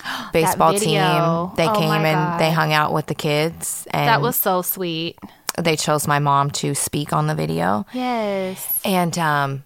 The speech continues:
Speaker 2: so, uh, quite a few people messaged me and were like, "That's where you get your,
Speaker 1: For sure.
Speaker 2: your gift of,
Speaker 1: For
Speaker 2: um,
Speaker 1: sure.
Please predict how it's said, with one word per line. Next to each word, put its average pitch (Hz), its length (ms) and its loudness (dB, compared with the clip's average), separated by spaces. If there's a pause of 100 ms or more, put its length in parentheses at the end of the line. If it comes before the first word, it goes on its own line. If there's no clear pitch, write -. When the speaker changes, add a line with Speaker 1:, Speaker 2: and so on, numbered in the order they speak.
Speaker 2:
so, - 320 -4
uh, 170 120 2
quite 165 320 2
a 185 40 -2
few 165 180 -4
people 160 240 -4
messaged 143 420 0
me 147 120 0
and 143 80 0
were 143 140 0
like, 135 440 -2 (220)
"That's 135 340 0
where 139 120 0
you 135 180 -2
get 135 340 -2
your, 139 360 -2
Speaker 1:
For 185 160 2
sure. 170 320 0
Speaker 2:
your 156 120 2
gift 147 320 -2
of, 143 200 0
Speaker 1:
For 143 60 2
Speaker 2:
um, 135 200 2
Speaker 1:
sure. 143 240 -2